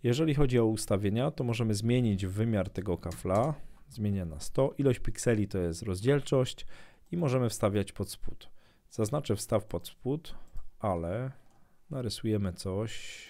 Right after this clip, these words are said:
a niech jest jakiś okrąg, enter, enter. Dobrze. No i teraz jeszcze raz odpalimy W M S Geoportal, w tym przypadku z, z linii poleceń i załóżmy, że chcemy wstawić,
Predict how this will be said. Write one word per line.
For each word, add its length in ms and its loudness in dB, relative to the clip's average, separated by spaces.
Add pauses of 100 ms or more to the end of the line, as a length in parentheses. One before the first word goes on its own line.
(300)
a 240 -8
niech 180 -16
jest 180 -14
jakiś 280 -20
okrąg, 680 -8 (500)
enter, 460 -10 (360)
enter. 420 -18 (580)
Dobrze. 280 -14 (580)
No 60 2
i 60 -2
teraz 280 2
jeszcze 220 -4
raz 160 0
odpalimy 580 -2
W 160 -4
M 220 0
S 340 -2 (240)
Geoportal, 680 0 (180)
w 140 -14
tym 160 -6
przypadku 800 -8
z, 120 -10
z 420 -4
linii 220 -4
poleceń 580 2 (880)
i 100 2
załóżmy, 520 0
że 100 -4
chcemy 300 -6
wstawić, 680 -2